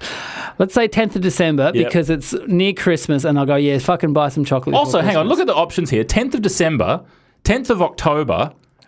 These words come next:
Speaker 2: seventh of July, seventh of November. It's
Speaker 1: No
Speaker 2: like,
Speaker 1: one's even care-, yeah.
Speaker 2: it's like, "Oh, maybe they remember it's the tenth, just not which month."
Speaker 1: You would go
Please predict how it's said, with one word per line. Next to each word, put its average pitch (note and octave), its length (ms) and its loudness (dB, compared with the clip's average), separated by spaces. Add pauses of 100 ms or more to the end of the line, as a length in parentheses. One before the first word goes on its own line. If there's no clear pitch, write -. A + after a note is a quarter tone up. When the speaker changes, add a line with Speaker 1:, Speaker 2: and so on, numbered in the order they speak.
Speaker 2:
seventh F#3+ 320 0
of E3 80 0
July, A#2 680 0
seventh B2 340 0
of A2 80 0
November. G2+ 360 2
It's G2+ 140 -2
Speaker 1:
No F#3+ 60 2
Speaker 2:
like, G3 100 4
Speaker 1:
one's G3 180 0
even D3+ 360 2
care-, C#3+ 340 0
yeah. C#3 120 2
Speaker 2:
it's B2 60 0
like, C3 160 2
"Oh, C#3+ 380 2
maybe C3 400 2
they D#3+ 220 2
remember F3 500 2
it's F3+ 140 -6
the G3 100 0
tenth, G3+ 540 -2
just B2 340 0
not C#3 240 2
which D#3+ 340 0
month." G3 440 0
Speaker 1:
You F#3+ 140 4
would A#3 140 0
go A3+ 300 2